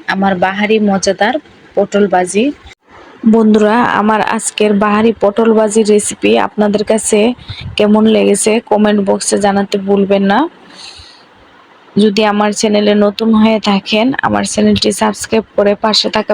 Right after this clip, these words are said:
বেল বাটনটি বাজিয়ে দিবেন। আর যদি already বাজিয়ে দিয়ে থাকেন, অসংখ্য ধন্যবাদ। সেই সঙ্গে একটি লাইক দিয়ে দিবেন।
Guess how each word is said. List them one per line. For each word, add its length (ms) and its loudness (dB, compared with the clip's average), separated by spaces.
বেল 240 2
বাটনটি 460 0
বাজিয়ে 380 0
দিবেন। 300 -2
আর 180 0
যদি 260 2
already 340 0
বাজিয়ে 320 0
দিয়ে 220 0
থাকেন, 320 -2
অসংখ্য 360 0
ধন্যবাদ। 440 0
সেই 280 0
সঙ্গে 320 0
একটি 200 -4
লাইক 280 2
দিয়ে 160 2
দিবেন। 340 0